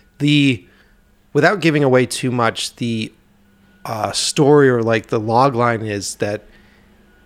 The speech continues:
Tommy plays a Louisiana,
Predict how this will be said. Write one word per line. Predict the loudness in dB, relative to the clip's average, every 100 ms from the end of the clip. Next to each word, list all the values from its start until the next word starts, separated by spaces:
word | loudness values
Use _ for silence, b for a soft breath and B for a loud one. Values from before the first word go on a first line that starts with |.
| _ _ _ _
Tommy | -6 0 2 0
plays | 0 2 4 4 2 -2 -6
a | -4 -2
Louisiana, | -2 -2 0 2 2 2 2 2 2 0 -2 -4